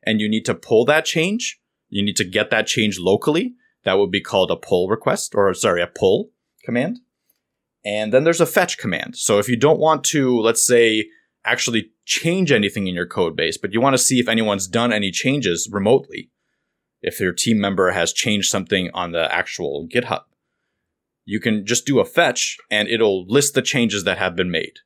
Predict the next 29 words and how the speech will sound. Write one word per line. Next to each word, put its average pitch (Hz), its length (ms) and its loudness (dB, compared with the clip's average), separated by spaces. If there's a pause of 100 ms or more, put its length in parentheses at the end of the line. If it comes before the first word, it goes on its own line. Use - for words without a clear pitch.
(200)
So 107 140 -2
now 101 200 0
you 104 120 0
know 95 280 2
if 87 120 -4
you 90 100 -4
need 123 160 0
to 147 80 2
pull 123 320 2
or 98 140 2
you 90 120 -2
don't 87 180 -2
need 82 140 -10
to - 60 -20
pull. - 280 -12 (1300)
Those - 200 4
are 262 60 -4
the 233 100 4
basic 135 640 0
concepts 123 720 0
of 127 180 -4
Git. 156 240 2
Those 135 160 2
are 139 40 -4
the 123 60 2
basic 117 360 0
actions, 110 800 -2 (160)
basic 104 300 -4
commands 104 680 -2